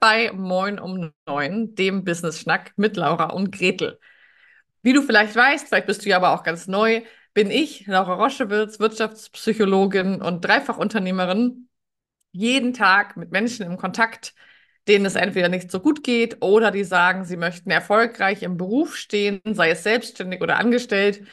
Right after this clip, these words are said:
und dabei mental gesund bleiben oder werden.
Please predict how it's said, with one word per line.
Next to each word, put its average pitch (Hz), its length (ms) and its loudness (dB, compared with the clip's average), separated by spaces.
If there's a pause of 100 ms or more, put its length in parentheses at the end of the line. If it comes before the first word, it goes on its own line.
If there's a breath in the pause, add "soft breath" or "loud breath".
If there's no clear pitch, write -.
(340 loud breath)
und 220 280 6
dabei 190 320 6
mental 185 540 0
gesund 185 560 -8
bleiben 170 680 2
oder 165 580 0
werden. 170 680 2